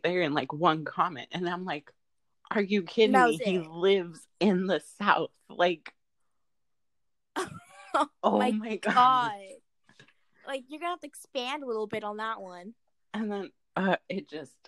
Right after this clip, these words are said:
Speaker 1: it was not it.
Speaker 2: Mm-mm.
Speaker 1: And I was upset. One episode.
Speaker 2: We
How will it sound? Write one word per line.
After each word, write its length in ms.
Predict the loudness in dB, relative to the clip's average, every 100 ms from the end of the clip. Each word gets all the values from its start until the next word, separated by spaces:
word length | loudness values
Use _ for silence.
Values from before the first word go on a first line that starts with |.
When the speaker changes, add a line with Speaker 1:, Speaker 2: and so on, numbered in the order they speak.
| _ -2
Speaker 1:
it 200 | -2 -2 -10
was 180 | -10 -8
not 380 | -6 0 0 0 _ -2
it. 380 | 0 0 -2 _ _ _ _ _ _ _ _ _ _ _ -20
Speaker 2:
Mm-mm. 440 | -18 -14 -12 -8 0
Speaker 1:
And 260 | 0 0 -6 0
I 220 | 2 2 -2
was 100 | -14 -20 _ _ _ _ _ -12
upset. 520 | -10 -12 -4 2 2 0 _ -8
One 340 | 0 2 2
episode. 420 | -4 -10 -10 4
Speaker 2:
We 220 | 8 8